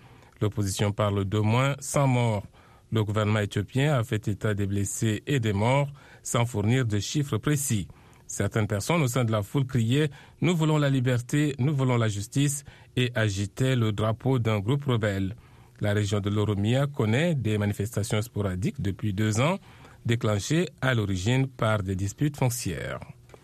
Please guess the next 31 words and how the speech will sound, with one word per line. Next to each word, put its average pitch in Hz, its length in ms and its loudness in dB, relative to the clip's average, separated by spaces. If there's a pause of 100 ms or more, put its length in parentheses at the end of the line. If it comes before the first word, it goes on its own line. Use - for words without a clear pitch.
(640)
Au 135 120 2
moins 143 180 4
dix 135 180 2
djihadistes 127 460 2
ont 147 60 2
été 127 280 0
tués 127 260 2
en 120 120 2
tentant 120 400 2
de 117 120 2
fuir 120 240 0
la 113 140 2
ville 113 220 0
de 107 100 0
Sirte - 340 -4
en 104 100 2
Libye, 101 360 0 (380)
bastion 107 400 0
du 98 120 -2
groupe 123 320 0
État 110 200 0
islamique 98 600 -2
que 107 120 -2
tente 190 320 -2
de 110 80 0
reprendre 107 420 0
le 101 80 0
gouvernement 107 480 2
d'union 139 240 2
nationale, 117 600 2 (340)
a 120 120 0